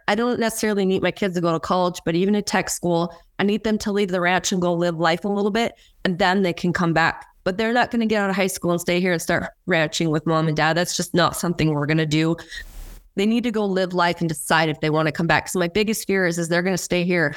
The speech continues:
And when they're in their mid-thirties, they're gonna look at each other and be like, "We never left. What, what's out there in the world?" And I don't ever want them to feel like they're missing out. So I do think that, and, and, you know, there's a chance they might not come back. Um,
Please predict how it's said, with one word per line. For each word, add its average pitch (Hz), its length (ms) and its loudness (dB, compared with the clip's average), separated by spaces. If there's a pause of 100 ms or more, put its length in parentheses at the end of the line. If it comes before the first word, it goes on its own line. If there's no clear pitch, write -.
(200)
And 180 120 2
when 175 120 2
they're 190 160 2
in 202 60 2
their 180 120 2
mid-thirties, 175 720 0
they're 185 120 0
gonna 180 160 0
look 180 180 -2
at 170 60 2
each 170 160 -2
other 185 100 2
and 175 80 2
be 170 60 2
like, 165 120 0
"We 180 80 0
never 170 240 0
left. 156 400 0
What, 180 260 0
what's 185 260 -4 (100)
out 185 220 0
there 170 120 0
in 165 80 2
the 160 80 0
world?" 160 300 0
And 160 120 -4
I 175 160 2
don't 220 300 -2
ever 190 240 0
want 190 240 0
them 185 140 0
to 180 80 0
feel 185 220 -2
like 175 260 -2 (200)
they're 180 160 2
missing 170 380 0
out. 170 160 0
So 190 100 -2
I 190 40 0
do 190 200 0
think 190 260 -2
that, - 120 -6 (380)
and, 254 160 0
and, 269 100 0
you 269 60 2
know, 254 100 2
there's 240 160 0
a 240 60 -6
chance 226 340 0
they 214 80 0
might 180 180 0
not - 200 -4
come 170 120 0
back. 143 340 0 (420)
Um, 143 420 0